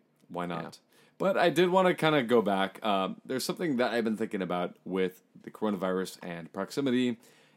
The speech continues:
Speaker 1: and what do you do in these difficult times. And something that I think is relevant to this is I recall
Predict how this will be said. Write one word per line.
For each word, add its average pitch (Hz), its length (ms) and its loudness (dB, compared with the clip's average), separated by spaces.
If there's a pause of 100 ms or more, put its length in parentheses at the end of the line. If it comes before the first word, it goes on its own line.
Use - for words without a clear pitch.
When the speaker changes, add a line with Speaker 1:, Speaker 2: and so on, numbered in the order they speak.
(140)
Speaker 1:
and 90 300 -4
what 104 160 2
do 120 60 6
you 117 80 6
do 107 100 4
in 104 60 4
these 95 160 -2
difficult 92 380 -6
times. 80 400 -10 (600)
And 101 460 -2 (340)
something 202 500 0 (340)
that 120 320 0 (100)
I 113 140 0
think 127 480 -6 (760)
is 117 300 0
relevant 107 440 2
to 92 80 -8
this 87 360 -6
is 98 500 -2
I 110 100 -6
recall 120 640 2